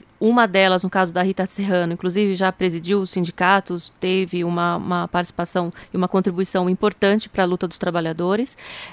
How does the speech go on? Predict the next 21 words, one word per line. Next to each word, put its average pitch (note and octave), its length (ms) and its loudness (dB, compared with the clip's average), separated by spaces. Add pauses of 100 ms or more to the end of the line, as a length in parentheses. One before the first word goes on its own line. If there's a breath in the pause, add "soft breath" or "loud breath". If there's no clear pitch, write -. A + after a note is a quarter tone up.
É, F#3 320 0
a A#3+ 180 6
Tassiane G#3+ 540 2
já G#3+ 180 6
se - 140 -6
comprometeu, G3+ 960 4
é, F3+ 400 -2
com A3+ 180 4
a A3+ 60 6
pauta G3+ 300 2
das F#3 180 2
mulheres F#3+ 380 4
dentro F#3+ 280 0
do F3 120 -2
banco, E3+ 420 2
inclusive F#3 480 -2
houve G3+ 200 4
uma G3+ 120 2
conversa F#3 500 0
entre F#3 260 -2
ela F3+ 340 2